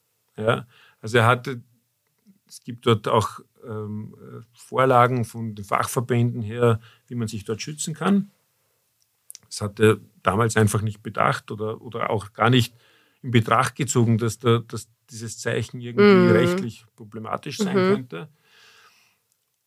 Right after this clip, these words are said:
Speaker 1: Und dort dann mit dem Kunden und mit dem, mit der Agentur gemeinsam ein Einvernehmen herzustellen und zu sagen,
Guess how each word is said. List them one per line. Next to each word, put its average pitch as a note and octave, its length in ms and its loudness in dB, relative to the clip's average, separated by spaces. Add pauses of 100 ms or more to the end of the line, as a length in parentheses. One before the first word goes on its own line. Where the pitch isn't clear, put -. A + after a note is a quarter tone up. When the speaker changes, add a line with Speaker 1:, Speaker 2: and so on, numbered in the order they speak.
(120)
Speaker 1:
Und B2+ 340 -2
dort E3 260 4
dann D#3+ 120 4
mit B2 160 0
dem A#2+ 160 2
Kunden D#3 760 0
und A#2+ 200 -12
mit B2+ 300 -6
dem, B2+ 220 -2
mit A#2+ 180 -12
der - 60 -4
Agentur C3 600 0
gemeinsam A#2+ 560 0
ein A2+ 160 -10
Einvernehmen B2+ 600 0
herzustellen A#2 880 -6
und - 180 -18
zu - 80 -18
sagen, A#2 520 0